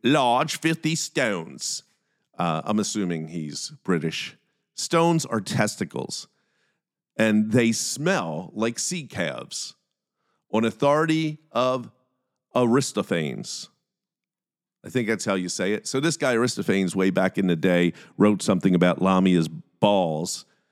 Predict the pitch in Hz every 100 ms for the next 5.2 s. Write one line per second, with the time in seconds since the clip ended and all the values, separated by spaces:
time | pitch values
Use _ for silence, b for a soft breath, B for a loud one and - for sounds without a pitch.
0 | _ _ - 90 107 95 - 98 87 90
1 | 98 101 95 85 - - - 104 95 95
2 | 85 73 - - b b b b - 110
3 | 107 98 - _ _ _ _ _ _ _
4 | _ _ _ _ _ 107 135 233 226 165
5 | - -